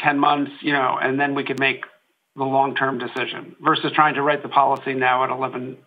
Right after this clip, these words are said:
thirty. Uh, but we don't want people, people really getting nervous that, you know, it's due in a, I think on the twenty-ninth of March, and they can't do it,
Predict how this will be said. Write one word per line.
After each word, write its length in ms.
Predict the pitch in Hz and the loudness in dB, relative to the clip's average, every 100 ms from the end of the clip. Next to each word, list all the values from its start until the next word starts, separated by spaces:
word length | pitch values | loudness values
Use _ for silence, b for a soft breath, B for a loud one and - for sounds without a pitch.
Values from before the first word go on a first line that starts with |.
| - | -8
thirty. 480 | 120 120 - - - _ _ b b b b b _ - | -6 -4 -4 -6 -12 _ _ b b b b b _ -2
Uh, 240 | 123 117 - | 0 0 0
but 140 | 175 175 | 2 4
we 80 | |
don't 140 | 190 190 | 6 6
want 180 | 185 185 | 4 4
people, 260 | 180 180 | 2 0
people 320 | - 202 190 | -2 0 4
really 260 | 165 165 160 | 4 4 4
getting 260 | 160 147 143 | 2 2 2
nervous 400 | 147 156 202 202 - | 4 4 2 -2 -2
that, 340 | 143 135 - | 0 0 -2
you 100 | 139 | -6
know, 160 | 135 139 | -2 -4
it's 140 | 135 - | -2 0
due 140 | 147 | 2
in 60 | 147 | 2
a, 120 | - - _ _ _ 120 | 0 -4 _ _ _ -6
I 60 | |
think 200 | 165 160 | -2 -2
on 80 | 143 | -2
the 60 | 135 | -2
twenty-ninth 640 | 143 139 127 135 175 - B B B B | -2 -2 -2 -2 -4 -6 B B B B
of 160 | 131 139 | -4 2
March, 380 | 135 180 220 - - - | 4 4 2 -2 -2 -2
and 420 | 139 135 131 127 _ _ _ _ _ _ - | -2 -2 -6 -10 _ _ _ _ _ _ -6
they 120 | 143 | -2
can't 260 | 160 147 156 | 2 2 2
do 180 | 151 | 2
it, 160 | 180 | 2